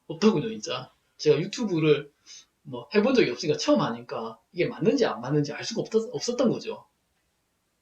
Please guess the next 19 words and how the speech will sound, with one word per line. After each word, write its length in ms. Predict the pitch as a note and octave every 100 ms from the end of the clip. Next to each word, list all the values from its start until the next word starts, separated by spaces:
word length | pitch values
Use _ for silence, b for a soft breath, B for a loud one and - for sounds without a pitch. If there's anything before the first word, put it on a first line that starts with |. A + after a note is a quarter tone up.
| _ _ - B B B -
거기에 440 | G3 A3+ A#3+ A#3+
이제 240 | D3 D3
그 120 | - D3+
다음에 340 | F#3+ G3 D#3
뭐 200 | A#2 A2
디지털 460 | - C#3+ A3+ D#4+ C4+
노마드 840 | D#3 G3+ D#4 F4+ B3+ D#3 C3+ C3+ _ _ _
이야기까지 500 | - C3+ E3 E3 D3+
하는데 500 | D3 B2 B2 A#2+ B2+
뭐 280 | A2+ A2 - _ _ _
블로그에 580 | - D3 G3 C#4 C4 D3+
글 160 | - A3
하나 240 | C#4 B3+
복사해서 400 | - - F3+ F3+
올리고 420 | F#3+ F3+ D#3 D3+ D3
뭐 260 | G3 G3+ -
오만 320 | B2 C#3 G3
원 100 | A3
받는다. 600 | C3+ B2+ C#3 B2 G#2+